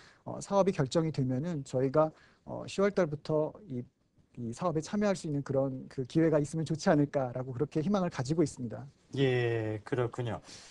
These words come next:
Speaker 2: 어, 사실 이제 뭐 여러 가지 우리나라가 인터넷이나 이 네트워크 인프라는 굉장히 잘 돼 있음에도 불구하고 이런 것들이 제대로 활용되지 못하는 것 때문에
Speaker 1: 음.
Speaker 2: 앞서 여러 가지 좀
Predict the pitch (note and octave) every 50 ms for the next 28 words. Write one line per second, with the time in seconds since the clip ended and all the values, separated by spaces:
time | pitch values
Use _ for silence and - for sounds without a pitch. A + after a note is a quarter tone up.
0 | - - - _ _ _ _ _ _ _ _ _ _ C3+ C3 B2+ B2+ B2 B2 B2+
1 | B2 A#2+ A#2+ A#2 A#2 A#2+ - E3+ D#3+ G3 F#3+ E3+ E3+ F#3 F#3 F#3+ F#3+ F3 E3+ E3+
2 | F#3 F#3 E3+ D3+ D3 E3 F3 E3+ E3 D3 D#3+ F3+ E3 D#3 D#3 D#3+ D#3 D3 D3 C#3+
3 | A#2+ A2+ A#2+ C#3+ D#3 D#3 D#3+ - E3 D#3+ D#3 D3 - D#3 D3+ D#3 D3+ C#3 C#3+ D#3+
4 | C#3 C#3+ C#3 C#3 - E3 D3+ - F3 D#3 D3+ D3+ - D#3+ D#3+ D#3+ F#3+ G3 - -
5 | A3+ A3 A3 A3 - - D3 D3 D3+ D#3+ E3+ E3+ D3 - - E3 D#3 C#3+ E3 -
6 | - D3+ D3 C#3 D3 C#3+ C3+ C#3+ E3+ D#3+ D3+ D3 E3+ E3+ D#3 D#3 - F3 F3 -
7 | D3 C#3 D3+ E3+ - - - - - C4+ B3+ A#3+ A3 A3 F#3+ D3 C3+ - D#3+ D#3
8 | D3+ C#3+ C3 C3+ C3+ C3 C3 B2+ C3 B2+ - - D#3 C#3 B2+ A#2+ A2+ F#2 F2+ A#2
9 | - - - - - - - - _ - A#2 A#2 A#2 A2+ A2+ C#3 E3 D#3 C#3+ D3
10 | D#3 D3 D3+ D3 C#3 D#3 E3 D#3 C#3+ E3+ E3+ D3+